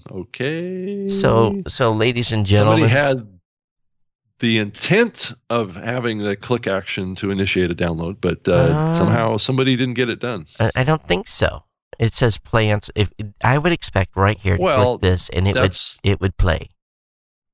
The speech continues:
Speaker 1: Well, okay. No, it says play on Spotify.
Speaker 2: Okay, that's fine.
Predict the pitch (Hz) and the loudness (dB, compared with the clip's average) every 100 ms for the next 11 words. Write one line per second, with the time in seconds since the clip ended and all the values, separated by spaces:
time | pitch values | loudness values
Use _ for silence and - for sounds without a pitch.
0 | _ _ _ _ _ _ 139 135 - _ | _ _ _ _ _ _ 0 0 0 _
1 | _ 113 113 98 98 _ _ 107 90 - | _ -10 -6 -6 -8 _ _ -8 -6 -8
2 | 90 - - 110 98 - 101 113 135 123 | -10 -6 0 0 -2 -6 -2 0 0 -2
3 | - 82 - - - - 156 - 165 165 | -6 -8 -10 -14 -16 -8 -4 0 0 0
4 | - 175 175 | -2 -4 -2